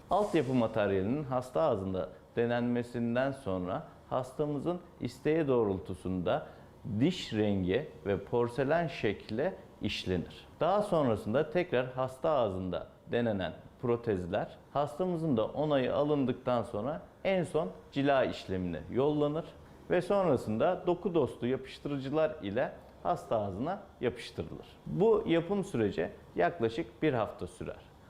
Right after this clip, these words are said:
Bu bir hafta süre zarfında hastalarımızın minimum ağrı hissetmesi açısından kesim seansını takiben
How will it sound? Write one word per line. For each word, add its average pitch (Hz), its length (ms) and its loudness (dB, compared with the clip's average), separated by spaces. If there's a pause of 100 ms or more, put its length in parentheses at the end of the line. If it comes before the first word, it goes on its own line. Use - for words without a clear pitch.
(120)
Bu 185 160 2
bir 214 100 2
hafta 147 480 0
süre 135 260 2
zarfında 92 640 0 (200)
hastalarımızın 156 960 0 (140)
minimum 151 540 2
ağrı 120 380 2
hissetmesi 98 600 -4
açısından 98 720 -4 (240)
kesim 196 340 0
seansını 104 640 -2
takiben 135 560 0